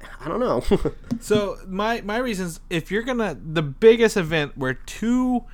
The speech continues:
Speaker 2: opposite forces are facing each other is the Super Bowl.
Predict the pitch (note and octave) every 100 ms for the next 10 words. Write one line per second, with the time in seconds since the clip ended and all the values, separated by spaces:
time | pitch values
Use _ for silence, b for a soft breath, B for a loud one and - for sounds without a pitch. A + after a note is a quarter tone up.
0 | b - - - D3 F#3+ G#3 G3 - F#3+
1 | - - - - - - - - - F3+
2 | F#3 - C#3+ B2+ A#2+ - C#3 D3+ F3+ F3+
3 | F3+ F#3 F3+ F#3+ F3+ D3 B2+ B2+ D3+ -
4 | A#2 A#2 C#3